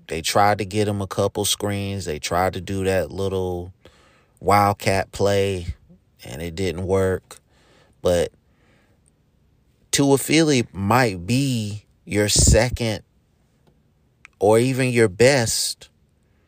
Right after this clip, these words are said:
uh, most dynamic player. I think Tra-, uh, Jordan Travis is probably your most dynamic player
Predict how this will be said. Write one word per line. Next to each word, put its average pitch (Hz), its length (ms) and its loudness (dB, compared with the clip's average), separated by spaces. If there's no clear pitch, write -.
uh, 92 680 -2
most 107 300 -2
dynamic 110 580 0
player. 113 460 -4
I - 120 -6
think 104 300 -2
Tra-, - 300 0
uh, 95 140 2
Jordan 110 340 2
Travis 127 540 0
is - 80 -8
probably 101 440 0
your 95 140 0
most 95 360 -4
dynamic 95 580 -4
player 92 480 0